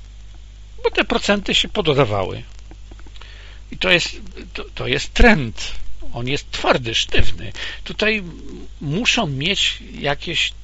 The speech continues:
y, znaczenie czynniki f-, fundamentalne. Jakie one są? No, historyczne, y, społeczne, także monetarne, stwierdzające, że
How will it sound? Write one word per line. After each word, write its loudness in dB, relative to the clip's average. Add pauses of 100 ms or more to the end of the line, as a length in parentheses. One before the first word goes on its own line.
(180)
y, -12
znaczenie 0
czynniki 0
f-, -2 (300)
fundamentalne. -2 (380)
Jakie 0
one -4
są? -8 (460)
No, -6
historyczne, 2 (480)
y, -10
społeczne, 2 (760)
także 2
monetarne, 0
stwierdzające, 2
że 0